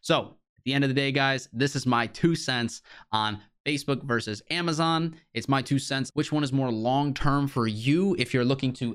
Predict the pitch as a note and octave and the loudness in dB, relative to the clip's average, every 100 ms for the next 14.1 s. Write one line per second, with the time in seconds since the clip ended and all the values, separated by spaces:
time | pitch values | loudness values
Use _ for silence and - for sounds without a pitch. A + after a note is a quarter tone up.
0 | - E3 F3 B2+ C3+ D#3+ - _ _ - | -6 -2 -2 -2 -4 -6 -10 _ _ -2
1 | D3 C#3+ C3+ C3 C3+ C3 A#2 A2+ - C#3 | -2 0 0 0 0 -2 0 -2 -2 -2
2 | G2+ C#3 - - _ _ _ D#3+ D#3 D3 | 0 -2 -4 -20 _ _ _ 0 2 2
3 | C3+ G3+ A3 D#3+ F3 F#3+ - _ _ C3+ | -2 -2 0 0 0 -4 -10 _ _ 0
4 | D#3 D3+ D#3+ E3+ D3+ D#3 D3 - D3 D3+ | 2 2 2 0 -2 0 -2 -2 -2 -2
5 | - D3+ D3 C3+ - C3 C3 B2+ B2 C#3 | -2 -2 0 0 0 0 0 -2 0 0
6 | D3 F3 C#3+ - B2+ A#2+ A#2+ - _ - | 0 0 -2 0 0 0 -2 -8 _ -8
7 | G#2 C#3 D3+ C#3+ A#2+ B2+ B2 A#2+ - D#3+ | 0 2 2 0 0 2 0 -2 -2 0
8 | A#2+ F#2+ G2 G#2 A#2+ G#2 - _ _ - | 2 0 -2 0 0 -2 -10 _ _ -8
9 | B2+ - D#3 E3 D#3 D#3 D3+ C#3+ C#3+ C#3 | -6 -4 -4 0 2 2 2 2 2 2
10 | C#3 C#3+ B2 G2 - A#2+ B2+ B2 A#2 A#2+ | 0 0 0 0 0 0 2 0 -2 -6
11 | - C3+ C3 A2+ G#2 G#2+ A2+ A2+ G#2+ A#2 | -2 0 2 0 -2 -2 -2 -2 -2 -2
12 | A2+ A#2 B2 B2 A2+ G2 G2+ G2+ A#2+ C3+ | -2 -4 -2 -2 0 0 0 -2 -2 0
13 | C#3 B2+ A2 C3+ C3 A#2 D3+ F#3 B2+ A2 | 0 -2 -6 -6 -4 -4 -2 -4 -2 -4
14 | G#2+ | -4